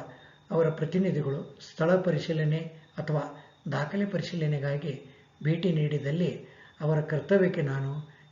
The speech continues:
ಯಾವುದೇ ಅಡ್ಡಿ ಮಾಡಲಾರೆ. ನಮೂನೆ ಸಿ ಯಲ್ಲಿಯೇ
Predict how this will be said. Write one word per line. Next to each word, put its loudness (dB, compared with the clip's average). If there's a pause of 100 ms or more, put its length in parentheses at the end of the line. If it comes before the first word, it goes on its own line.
ಯಾವುದೇ 2
ಅಡ್ಡಿ 0 (220)
ಮಾಡಲಾರೆ. -4 (1080)
ನಮೂನೆ 0
ಸಿ 0
ಯಲ್ಲಿಯೇ 6